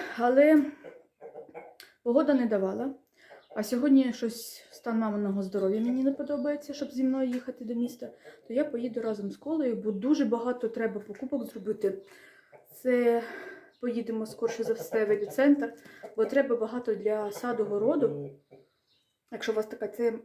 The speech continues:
тема цікавить, покупки для, боже, там, яди, всякі добрива, якісь сітки, ну, коротше, всяке таке, то залишайтесь зі мною.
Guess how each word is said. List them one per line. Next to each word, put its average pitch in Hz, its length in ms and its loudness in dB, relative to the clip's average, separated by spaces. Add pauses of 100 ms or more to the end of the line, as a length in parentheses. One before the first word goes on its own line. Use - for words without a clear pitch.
(140)
тема 196 240 0
цікавить, 370 680 -4 (120)
покупки 233 400 -8
для, 202 340 -6 (1200)
боже, 180 260 -4
там, 175 260 -8
яди, 247 720 4 (800)
всякі 202 680 0
добрива, 233 1120 2
якісь 196 520 -6
сітки, 277 800 0
ну, 453 80 2
коротше, 320 360 4
всяке - 300 -2
таке, 370 340 -2 (580)
то 240 100 -8
залишайтесь 233 440 -4
зі 202 100 -4
мною. 320 420 0